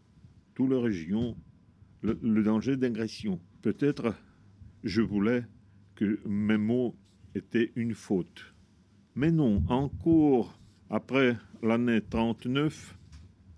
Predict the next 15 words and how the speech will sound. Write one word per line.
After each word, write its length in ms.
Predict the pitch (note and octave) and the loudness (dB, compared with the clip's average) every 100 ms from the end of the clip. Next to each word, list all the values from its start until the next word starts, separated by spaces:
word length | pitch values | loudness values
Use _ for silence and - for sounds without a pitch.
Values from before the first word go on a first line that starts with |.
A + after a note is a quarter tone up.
| - - | -16 -8
l'agression 720 | A2+ B2 B2 B2+ - D#3+ E3+ E3 | 0 2 2 0 -2 0 -2 0
est 120 | A#2+ | 0
répétée. 600 | G#2+ G#2 G#2 - G2+ G2 F#2+ - - | 0 0 -4 -4 -2 0 -2 -10 0
Et 300 | A#2 A#2+ B2 - | 4 4 2 2
les 300 | C3 C3+ C#3+ | 4 4 4
mêmes 400 | C#3+ D3+ C#3 A#2+ | 2 2 2 0
crimes 560 | - A#2 C3 A#2+ A2 G2 - _ _ _ _ | -2 -2 0 2 2 0 -8 _ _ _ _
par 180 | A#2+ B2 | 0 2
les 140 | B2+ | 2
mêmes 280 | B2+ B2+ A#2 | 2 0 0
généraux, 680 | F#2+ A2 G#2+ G#2 C#3+ D#3+ D#3 - - - - - | 0 2 2 2 2 2 -2 -14 -20 -20 -20 -6
parfois, 640 | G#2 - - G2 F#2 E2 - - _ _ - - - | -6 -6 -2 0 0 -2 -6 -20 _ _ -20 -20 -18
sont 280 | - D3 | -2 0
continués 800 | C3 A#2+ A2 A2+ G2+ G2+ A#2+ C3 - | 0 -2 -4 -2 -2 0 0 -2 -4
aujourd'hui 640 | - G#2+ G#2+ G2+ G#2 B2+ | -4 -2 0 -2 -2 -4